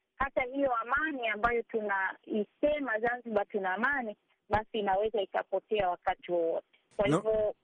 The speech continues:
Speaker 1: tuna-, tunafanya mashirikiano, lakini ni-, ni-, nichukue nafasi hii kuwashauri,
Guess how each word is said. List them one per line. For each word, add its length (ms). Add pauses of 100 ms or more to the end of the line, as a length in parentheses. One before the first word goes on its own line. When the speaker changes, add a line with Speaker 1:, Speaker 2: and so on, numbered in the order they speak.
(120)
Speaker 1:
tuna-, 400
tunafanya 500
mashirikiano, 800
lakini 600 (360)
ni-, 140
ni-, 220
nichukue 360
nafasi 480
hii 160
kuwashauri, 840